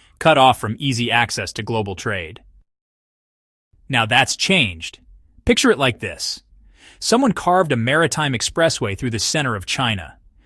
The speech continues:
Factories, farms, and coal mines that once sat miles from a usable port are suddenly sitting on the edge of a liquid superhighway. For places like northern Anhui and southern Henan, this means they're no longer landlocked in terms of shipping.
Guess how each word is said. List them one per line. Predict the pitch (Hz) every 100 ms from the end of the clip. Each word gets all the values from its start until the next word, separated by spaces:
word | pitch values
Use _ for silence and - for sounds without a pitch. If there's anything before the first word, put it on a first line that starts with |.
| _
Factories, | - - 180 185 202 196 185
farms, | - 156 156 151 117
and | 117
coal | - 165
mines | 143 113 107 107
that | 120
once | 135 160
sat | - 151 123
miles | 117 131 165 147 104
from | - 120
a |
usable | 110 131 123 113 104
port | - 185 104 - - - -
are | 135
suddenly | - 214 226 196
sitting | - 180 160
on | 131
the | -
edge | 156 175
of | 131
a | 110
liquid | 123 170 151 127
superhighway. | - 156 131 107 135 123 92 80 - _ _ _ _ _ _ _ _ _ _ _ _ _ _ _
For | -
places | 143 220 254 226
like | 175 143
northern | 170 170 151
Anhui | 147 143 139 147 135
and | 117
southern | 156 135 120
Henan, | 117 123 135 113 98 101 _ -
this | 165 180
means | 170 131
they're | 139
no | 143 170
longer | 165 165 135
landlocked | 123 147 160 123 101 95 113
in |
terms | 104 127 117
of | 104
shipping. | - 147 104 87